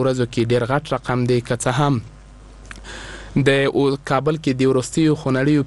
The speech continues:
پیښو له امله زموږ ډېری کسان دې ته زړه نه ښه کول چې داسې نندارتون کې ګډون وکړي او ځان یې مسؤل نه باله. خو د تیرو کلونو په نسبت که ګر چې زموږ اشتراک کوونکي کم وو، خو بیا هم د یو ویشت زرو نه تر پنځه ویشت زرو پورې زموږ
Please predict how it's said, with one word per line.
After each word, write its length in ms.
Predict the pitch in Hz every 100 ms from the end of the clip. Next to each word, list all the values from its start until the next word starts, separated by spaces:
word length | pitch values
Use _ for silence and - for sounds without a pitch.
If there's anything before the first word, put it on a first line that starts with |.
| -
پیښو 320 | 165 165 165
له 100 | 135
امله 400 | 123 131 139 135
زموږ 380 | 120 127 147 139
ډېری 320 | 123 131 156 151
کسان 380 | 131 - 143 131
دې 120 | 131 135
ته 100 | 120
زړه 140 | 127
نه 160 | 139 156
ښه 160 | 156 135
کول 240 | 120 120
چې 100 | 117
داسې 480 | 117 120 120 113 113
نندارتون 460 | 117 117 113 127
کې 160 | 123 117
ګډون 320 | 117 120 147
وکړي 360 | 131 120 - 123
او 220 | 117 113 113 - - -
ځان 280 | 113 139 143
یې 60 | 123
مسؤل 380 | 120 - 147
نه 160 | 151 151
باله. 340 | 131 117 113 113 - -
خو 100 | -
د 100 | 131
تیرو 280 | 127 160 156
کلونو 340 | 151 135 143
په 120 | 131 123
نسبت 400 | 123 139 135 -
که 240 | 131 123
ګر 120 | 127 135
چې 160 | -
زموږ 460 | 117 117 127 123 117
اشتراک 600 | 113 113 113 - 117 113
کوونکي 340 | 117 127 123
کم 320 | 110 147 151
وو، 60 | 139
خو 140 | -
بیا 180 | 120 131
هم 80 | 131
د 60 | 117
یو 180 | 127
ویشت 160 | 127 117
زرو 200 | 127 131
نه 60 | 123
تر 160 | 113 110
پنځه 180 | 110 110
ویشت 200 | 127 117
زرو 200 | 123 123 -
پورې 220 | 147 135 123 - - -
زموږ 520 | 113 113 117 123 120